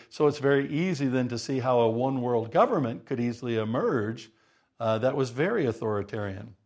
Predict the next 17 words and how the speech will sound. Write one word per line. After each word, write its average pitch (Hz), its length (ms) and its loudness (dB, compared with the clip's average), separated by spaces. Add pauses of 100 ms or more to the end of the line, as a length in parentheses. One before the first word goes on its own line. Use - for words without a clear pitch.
(1080)
Another 151 440 6
way 135 260 4
that 117 160 -2
this 143 200 -6
is 127 100 -6
paving 127 420 0
the 117 80 0
way 117 180 2
for 117 140 -6
the 113 140 -4
end 110 160 -4
times 104 440 -4 (280)
is 127 400 0
how 147 280 2
it's 139 200 0
linking 139 760 0
people 127 540 -4